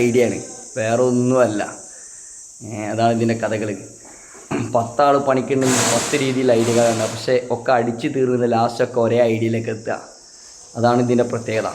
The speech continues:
അപ്പോൾ നമ്മളെ സ്റ്റെപ്പിൻ്റെ പണി അത് കഴിഞ്ഞിട്ടോ. ഏയ്ഷ്, എന്താണ് ആ ഫിനിഷിങ്? ഫിനിഷിങ്ങിനാണ് പൈസ, പണിക്കല്ല പൈസ, ആ ഫിനിഷിങ്ങിനാണ് പൈസ. ഏയ്ഷ്, അലുവ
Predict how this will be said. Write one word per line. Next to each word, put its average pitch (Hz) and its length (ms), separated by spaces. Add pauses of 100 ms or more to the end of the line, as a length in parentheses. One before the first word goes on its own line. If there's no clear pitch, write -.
(2250)
അപ്പോൾ 165 120
നമ്മളെ 170 220
സ്റ്റെപ്പിൻ്റെ 180 480
പണി 185 180 (220)
അത് 170 180
കഴിഞ്ഞിട്ടോ. 165 400 (460)
ഏയ്ഷ്, 165 260 (240)
എന്താണ് 160 600
ആ - 20 (140)
ഫിനിഷിങ്? 135 600 (1000)
ഫിനിഷിങ്ങിനാണ് 233 920
പൈസ, 120 220 (1200)
പണിക്കല്ല 202 640
പൈസ, 107 200 (680)
ആ - 20 (140)
ഫിനിഷിങ്ങിനാണ് 190 680
പൈസ. 107 200 (880)
ഏയ്ഷ്, 147 220 (520)
അലുവ 185 420